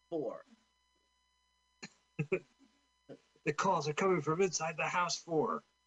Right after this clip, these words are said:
Speaker 1: <laughs> Yeah. "Laura, you've gotta get out. The calls are coming from inside the house. Four."
Speaker 2: <laughs> Sorry.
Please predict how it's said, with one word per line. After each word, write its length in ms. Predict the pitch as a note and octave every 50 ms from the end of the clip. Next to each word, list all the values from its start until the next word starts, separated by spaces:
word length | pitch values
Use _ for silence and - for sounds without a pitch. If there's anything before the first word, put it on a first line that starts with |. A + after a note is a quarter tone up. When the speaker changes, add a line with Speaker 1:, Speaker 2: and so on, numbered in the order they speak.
| - - -
Speaker 1:
<laughs> 300 | C#4 B3+ - - _ -
Yeah. 220 | C#4 B3 F#3 C#3 - - B2+ A#2 G#2 F#2 - _ _ _ _ _ _ -
"Laura, 460 | E3 F3+ G3 A3 A3+ A3+ G3+ E3 - - - - _
you've 180 | E3 - - -
gotta 240 | - - - - -
get 180 | - G3+ G3
out. 320 | F#3 F3+ G3+ F3+ - - - D#3+ - - - - - _ -
The 60 | D#3+
calls 320 | - - A#3 A3 - -
are 100 | A#3 A#3
coming 380 | - A#3 B3+ A3+ G#3+ G3+ D#3 - - - _ _
from 180 | - A3+ A3 A3+ -
inside 540 | C4+ D#4 D#4 D4+ - - D4+ D#4 D4+ C#4+ A#3
the 40 | C#4
house. 760 | B3+ B3 C#4 C4+ A3+ F3+ D3+ C#3+ - - - - - - - _ _ _ _ _ _ _ _ _ _ _ _ _ _ _ _ _ _ _ _
Four." 360 | - C#4 B3 A3+ G3 E3 D3 - - - _ _ _ _ _ _ _ _ _ _ _ _ _ _ B5 B5 B5 B5 B5 B5 B5 _ _ _ B5 B5 B5 B5 B5 B5 B5 B5 B5 B5 B5 B5 B5 B5 B5 _ _ _ _ _ _ _ _ _ _ _ _ _ _ _ _ _ _ - - - - _ _ -
Speaker 2:
<laughs> 60 | - - _ _ _ - - _ - - - _ - - _ _ _ _ _ _ _ _ _
Sorry. 460 | - - C#3+ C3 A#2 G#2+ G#2 G2 -